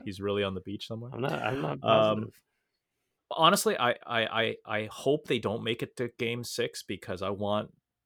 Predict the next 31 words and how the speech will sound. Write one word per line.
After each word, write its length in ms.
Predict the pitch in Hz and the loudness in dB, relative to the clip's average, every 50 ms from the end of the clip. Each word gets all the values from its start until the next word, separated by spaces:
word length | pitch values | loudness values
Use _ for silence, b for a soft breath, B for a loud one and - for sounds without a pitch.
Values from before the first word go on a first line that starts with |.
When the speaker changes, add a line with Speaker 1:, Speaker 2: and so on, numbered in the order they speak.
| _ _ _ _ _ _ - | _ _ _ _ _ _ -8
Speaker 1:
Toronto 400 | - 107 98 92 95 92 95 98 | -4 -2 -2 -2 -2 -2 -4 -6
to 160 | - - 98 | -4 -6 -8
shut 340 | - - - - 104 92 92 | -8 -8 -6 -2 -2 -2 -2
it 80 | 90 | -2
down 260 | - 101 90 92 92 85 | -2 -2 -2 -2 -2 -4
early, 360 | - 92 90 95 104 110 120 | -4 -4 -2 -2 -2 -4 -4
because 400 | - 95 90 - - 98 90 92 | -6 -8 -8 -6 -8 -8 -6 -6
I 140 | - 98 95 | -6 -8 -6
thought 340 | - - 135 143 170 - | 0 2 2 2 2 0
to 80 | - 160 | -2 -6
myself, 360 | 139 123 - - 113 104 - | -6 -4 -2 -4 -4 -4 -2
not, 260 | 170 202 240 254 - _ | 2 2 2 2 0 _
not, 360 | - 190 226 247 233 220 220 _ - - - | -10 -8 -4 -4 -4 -4 -6 _ -20 -16 -8
you 100 | 190 180 | -4 -2
know, 80 | 151 131 | 0 0
not 180 | 131 143 - | -2 -2 -4
that 120 | 160 123 120 | -2 -4 -2
I'm 80 | 107 | -4
a 40 | 98 | -6
huge 460 | - - 104 101 110 113 113 - - | -6 -4 -4 -2 -2 -2 -4 -6 -6
Leafs 200 | 110 110 107 - | -6 -6 -6 -6
fan. 280 | - 123 110 107 113 117 | -6 -4 -2 -2 -2 -4
Sure, 340 | - - - 98 95 98 90 | -6 -4 -4 -2 0 0 -2
I'll, 140 | 87 - - _ _ _ _ | -4 -8 -14 _ _ _ _
I'll 260 | 101 98 - - - _ _ _ - | -18 -16 -16 -18 -20 _ _ _ -14
root 200 | 110 92 92 - | -10 -10 -10 -10
for 200 | - - 95 90 | -10 -8 -8 -6
the 80 | 85 87 | -6 -4
home 180 | 98 95 92 90 | -6 -6 -6 -8
team 220 | - - 98 92 | -10 -10 -10 -6
crowd. 240 | - 104 98 107 | -4 -2 -2 -2